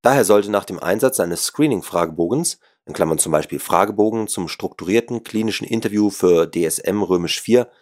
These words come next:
Achse zwei Persönlichkeitsstörungen, in Klammern skid zwei,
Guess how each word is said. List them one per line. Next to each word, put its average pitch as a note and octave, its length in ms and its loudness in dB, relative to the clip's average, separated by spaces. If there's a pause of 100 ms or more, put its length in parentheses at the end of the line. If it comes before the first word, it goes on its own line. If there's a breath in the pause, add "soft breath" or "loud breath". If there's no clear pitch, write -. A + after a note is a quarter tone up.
(260 soft breath)
Achse - 260 -8
zwei G#2+ 320 4
Persönlichkeitsstörungen, F#2 1200 -2
in E2 80 -16
Klammern D#2 280 -4
skid - 420 -2
zwei, G2 500 0